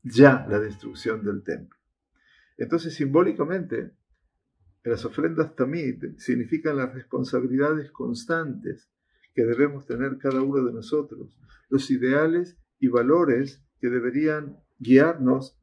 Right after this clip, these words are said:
a través de cada situación, día tras día. Muy apropiadamente, entonces, se dice que los dos pesukim con los que Rabbi Moshe Isserles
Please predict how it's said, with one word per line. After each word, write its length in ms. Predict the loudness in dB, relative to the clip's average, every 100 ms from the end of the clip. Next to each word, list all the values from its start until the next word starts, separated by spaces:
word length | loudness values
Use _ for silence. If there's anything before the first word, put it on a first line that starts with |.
| _ -8
a 120 | 0
través 400 | 4 4 2 0
de 140 | -6
cada 260 | -4 -4 -4
situación, 720 | -6 -12 -10 -6 -6 -8 -16 _ _
día 540 | 2 8 8 8 0 -8
tras 280 | -2 -2 -2
día. 300 | -6 -6 -10 _ _ _ _ _ _ _ 0
Muy 160 | 2
apropiadamente, 960 | 2 0 4 4 4 0 -4 -2 0 0
entonces, 680 | 2 2 2 0 -6 -8 _ _
se 160 | _ 2
dice 300 | 2 0 -4
que 120 | -2
los 220 | -2 -2
dos 220 | 0 0 -2
pesukim 680 | -10 -10 -6 -4 -4 -12 _ _ _ _
con 160 | 2
los 120 | 2
que 120 | 0 -2
Rabbi 260 | 2 2
Moshe 380 | 2 -2 -4 -4
Isserles 720 | -4 -6 -6 -4 -6 -8 -18